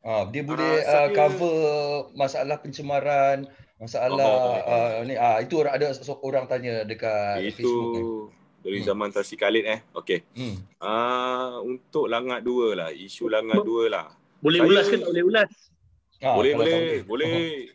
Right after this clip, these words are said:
Speaker 1: Ah.
Speaker 3: Ah.
Speaker 2: Saya ada pernah pergi bengkel, eh. Bengkel untuk, ah, pengubahan sumber air lah, untuk kebenaran bertulis apa semua, dan ada seorang profesor daripada Universiti Malaysia Kelantan.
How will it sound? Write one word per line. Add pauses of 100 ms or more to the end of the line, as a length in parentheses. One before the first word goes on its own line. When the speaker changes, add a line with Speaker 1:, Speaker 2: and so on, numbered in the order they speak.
(260)
Speaker 1:
Ah.
Speaker 3:
Ah.
Speaker 2:
Saya (360)
ada
pernah
pergi
bengkel,
eh. (480)
Bengkel
untuk, (160)
ah,
pengubahan
sumber
air
lah,
untuk
kebenaran
bertulis
apa
semua,
dan
ada
seorang (640)
profesor
daripada (2250)
Universiti
Malaysia
Kelantan.